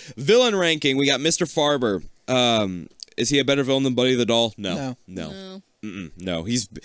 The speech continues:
Speaker 1: he's barely a villain, but he's our antagonist, so we gotta put him there. So no, he's at the bottom 'cause Mister Farber was just doing a good job, uh, giving a kid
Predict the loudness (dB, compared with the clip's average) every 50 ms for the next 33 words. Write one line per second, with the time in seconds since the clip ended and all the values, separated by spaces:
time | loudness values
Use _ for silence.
0 | -18 -18 -10 -6 -4 -2 0 0 2 2 2 2 0 0 0 0 0 0 -2 -2
1 | -2 -2 0 0 0 0 0 0 0 -2 -2 -2 -2 -2 -4 -4 -4 -4 -4 -2
2 | -2 0 0 -2 -2 -2 -4 -6 -4 -4 -6 -6 -6 -4 -2 0 0 2 2 0
3 | 0 -2 -4 -4 -2 0 2 2 2 0 0 -2 -2 -2 -2 -2 -4 -4 -4 -2
4 | 0 0 0 0 -2 -2 -2 -4 -4 -4 -4 -4 -4 -4 -4 -4 -4 -6 -6 -6
5 | -6 -8 -8 -8 -10 -12 -14 -18 -20 -20 -20 -20 -12 -8 -4 -4 -2 -2 -4 -6
6 | -8 -14 _ _ -20 -20 -16 -14 -6 -2 0 0 0 -2 -4 -6 -6 -8 -8 -4
7 | 0 0 0 0 -2 -6 -12